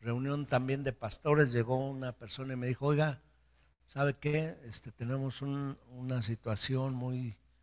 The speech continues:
muy delicada en San Martín, Temes-, Temelesyuca, ¿no? Allá por rumbo a Puebla.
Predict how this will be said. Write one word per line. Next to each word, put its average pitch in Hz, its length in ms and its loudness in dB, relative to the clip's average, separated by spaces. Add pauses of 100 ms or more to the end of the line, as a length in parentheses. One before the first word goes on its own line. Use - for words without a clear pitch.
(400)
muy 135 100 -2
delicada 131 560 6
en 117 120 2
San 110 220 -2
Martín, 117 800 0
Temes-, 101 560 -4 (300)
Temelesyuca, 98 1000 2
¿no? 113 200 -6
Allá 117 220 -2
por 104 220 -8 (140)
rumbo 95 240 -4
a 92 80 0
Puebla. 117 400 0